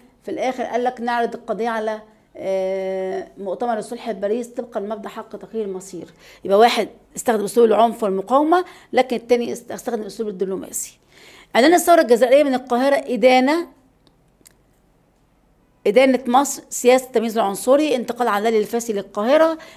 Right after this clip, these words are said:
عندي ثلاث مواضيع بيتكلم عنهم. إعلان الثورة من الجه-، الجزائرية من القاهرة، الكلام ده قلنا بعد ثورة يوليو. إدانة مصر، كلمة إدانة معناها مصر معترضة على التفرقة العنصرية. الموقف الثالث، انتقال علالي الفاسي للقاهرة،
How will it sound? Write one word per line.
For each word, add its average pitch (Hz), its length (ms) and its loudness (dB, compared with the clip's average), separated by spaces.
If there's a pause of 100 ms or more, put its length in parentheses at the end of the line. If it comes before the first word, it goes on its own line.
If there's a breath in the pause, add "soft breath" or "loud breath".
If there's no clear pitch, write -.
عندي 240 260 0
ثلاث 277 280 0
مواضيع 220 480 -2
بيتكلم 240 440 -6
عنهم. 175 300 -10 (1900 soft breath)
إعلان 262 180 4
الثورة 320 260 4
من 294 80 0
الجه-، 277 380 4
الجزائرية 262 380 2
من 277 60 -2
القاهرة، 294 500 0 (120)
الكلام 240 260 -2
ده 233 140 -2
قلنا 254 200 -2
بعد 220 160 0
ثورة 233 340 0
يوليو. 180 300 -4 (600 soft breath)
إدانة 311 500 4
مصر، 277 320 0
كلمة 254 200 -2
إدانة 277 400 2
معناها 247 280 0
مصر 262 220 -2
معترضة 233 540 -2 (380 soft breath)
على 196 160 0
التفرقة 233 320 -4
العنصرية. 208 720 2
الموقف 254 420 0
الثالث، 285 400 2 (400 loud breath)
انتقال 240 540 2
علالي 233 480 0
الفاسي 254 420 -2
للقاهرة، 247 540 -2